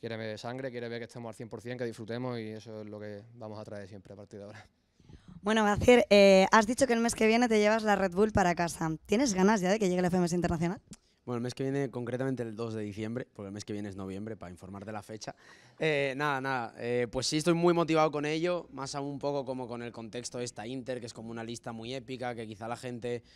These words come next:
Speaker 3: prefiere otras narrativas por la historia detrás,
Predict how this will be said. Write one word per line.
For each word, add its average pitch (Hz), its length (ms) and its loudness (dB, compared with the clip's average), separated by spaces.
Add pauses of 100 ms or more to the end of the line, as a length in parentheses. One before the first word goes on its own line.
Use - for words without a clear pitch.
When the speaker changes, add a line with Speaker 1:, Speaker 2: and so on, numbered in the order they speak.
(120)
Speaker 3:
prefiere 120 360 -6
otras 117 380 -4
narrativas 123 760 -6
por 117 180 -14
la 120 240 -6
historia 123 440 -6
detrás, 123 420 -4